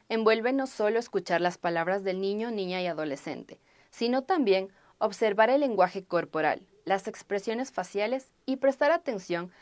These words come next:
al contenido de lo que comenta sobre el evento traumático, como lo refiere Gordon. El evaluado se sentirá escuchado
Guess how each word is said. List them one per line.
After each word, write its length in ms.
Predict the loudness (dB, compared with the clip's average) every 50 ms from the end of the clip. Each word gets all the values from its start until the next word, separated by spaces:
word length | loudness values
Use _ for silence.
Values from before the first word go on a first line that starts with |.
| -20 -8 -2
al 160 | -2 0 2
contenido 500 | 2 0 0 2 0 0 0 2 0 2
de 80 | 2 4
lo 140 | 4 2 2
que 160 | 2 -2 -2
comenta 520 | -2 -4 -2 -2 -2 -2 -2 -2 -2 -4 -4
sobre 400 | -10 -6 -2 -2 0 2 2 2
el 100 | 2 2
evento 380 | 0 -2 -2 -6 -4 -4 -4 -4
traumático, 720 | -2 -2 -4 -4 -2 -4 -6 -6 -6 -8 -6 -6 -8 -8 _ -20 -20 -20 _ -2
como 240 | 0 0 2 2 4
lo 140 | 4 4
refiere 460 | 4 4 2 2 2 2 4 4 2 2
Gordon. 400 | 0 -2 -2 -2 -4 -12 -16 -20 _ _ _ _ _ _ _ _ _ _ _ _ _ _ _ _ _ _ _ _ _ _ _ _ _ 0
El 140 | 2 4 4
evaluado 440 | 6 6 6 4 6 4 2 2 0
se 120 | -4 -4
sentirá 380 | -4 -4 -4 0 2 2 2 2
escuchado 640 | 0 -2 -6 -12 -6 0 2 4 4 4 2 -6